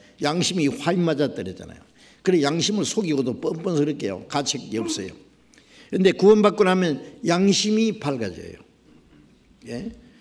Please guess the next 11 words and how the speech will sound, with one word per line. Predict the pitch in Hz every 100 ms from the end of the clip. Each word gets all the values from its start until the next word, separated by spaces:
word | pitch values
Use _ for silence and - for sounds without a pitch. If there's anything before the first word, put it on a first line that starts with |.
| _
"선한 | - - 165 156 151
양심이 | 139 135 135 131 123
하나님을 | 110 208 202 170 143
향하여 | 143 135 127
찾아간다." | 127 131 113 110 104
그랬잖아요. | 90 - - 80 - _ _ - _
그래서 | 165 175 156 151 147
양심을 | 127 156 214 214 - 254 247 220 233 - - - _ _ _ _ _ _ - _ - 185
따라 | 180 156
사는 | 127 113 104
거예요. | 95 90 95